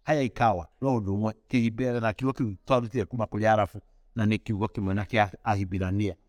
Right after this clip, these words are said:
Haya ikawa nĩ kuuga gũgĩtuĩka.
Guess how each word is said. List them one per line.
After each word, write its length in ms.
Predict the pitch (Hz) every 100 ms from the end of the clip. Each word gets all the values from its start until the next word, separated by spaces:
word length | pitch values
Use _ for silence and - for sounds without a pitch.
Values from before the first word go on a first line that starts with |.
| _ _
Haya 240 | 160 156
ikawa 440 | 123 - 131 120 113
nĩ 100 | 113
kuuga 380 | 120 110 123 131 -
gũgĩtuĩka. 880 | 127 120 - 160 151 131 - 123